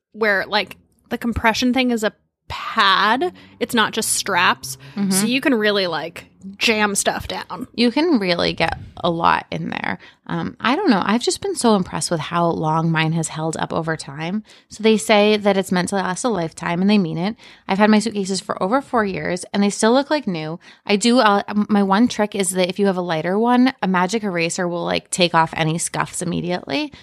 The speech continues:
Speaker 2: So just, like, a little hot tip there. Um, but I love knowing that they'll fix or replace my luggage if anything bad happens to it.
Speaker 1: That's so nice, because I have gotten checked bags back that are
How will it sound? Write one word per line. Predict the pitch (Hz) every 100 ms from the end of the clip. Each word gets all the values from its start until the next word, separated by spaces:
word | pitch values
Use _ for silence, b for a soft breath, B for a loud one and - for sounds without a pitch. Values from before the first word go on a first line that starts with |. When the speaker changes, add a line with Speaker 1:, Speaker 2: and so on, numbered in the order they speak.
| B
Speaker 2:
So | - 190
just, | - -
like, | -
a | 95
little | 92 95
hot | - 95 -
tip | 214 214 -
there. | 196 196 - B B -
Um, | 190 185 - b
but | 254
I | 262
love | 247 247 269
knowing | 277 294 262
that | 240
they'll | 233
fix | 220 233 -
or | 240 214
replace | - 220 214
my | 208
luggage | 196 190 180
if | 180 180
anything | 180 185 175
bad | 170 170
happens | - - -
to | -
it. | - - _ _ -
Speaker 1:
That's | 285 -
so | 254 233
nice, | 214 233 240 -
because | 254 247 -
I | 202 202
have | 294 311
gotten | 349 359
checked | - 269 - - -
bags | 190 185 -
back | - 226 240 240 -
that | 226 220
are | 214